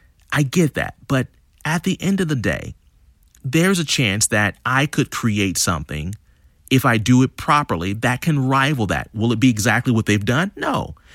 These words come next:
But could I create something with the sa-, you know, uh, a rivaling loudness or have the same maybe robust nature on the bottom end with the bass, with the bass?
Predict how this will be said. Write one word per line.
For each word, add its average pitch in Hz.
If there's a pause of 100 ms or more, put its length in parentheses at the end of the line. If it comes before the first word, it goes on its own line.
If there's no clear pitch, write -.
(200)
But -
could 147
I 143
create 143
something 123
with 110
the 113
sa-, -
you 123
know, 87 (160)
uh, 67
a 101
rivaling 120
loudness 98
or 98 (320)
have 120
the 113
same 113
maybe 113
robust 101
nature 104
on 101
the 95
bottom 98
end 71
with 92
the 98
bass, 90 (560)
with 117
the 104
bass? 92